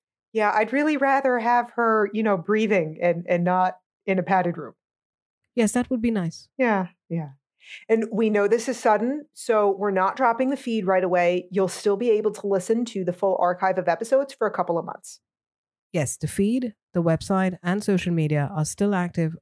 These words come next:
Speaker 2: for a little while longer.
Speaker 1: Yeah. Guys, it has been,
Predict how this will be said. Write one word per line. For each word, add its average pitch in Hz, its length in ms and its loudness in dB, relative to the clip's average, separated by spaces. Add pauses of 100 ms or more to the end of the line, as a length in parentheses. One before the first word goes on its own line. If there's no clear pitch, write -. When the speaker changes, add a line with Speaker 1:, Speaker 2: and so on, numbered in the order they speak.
Speaker 2:
for 180 200 0
a 190 80 2
little 202 220 2
while 151 240 0
longer. 156 400 -6 (300)
Speaker 1:
Yeah. 165 260 -6 (680)
Guys, 226 320 2
it 262 120 0
has 233 300 0
been, 202 560 2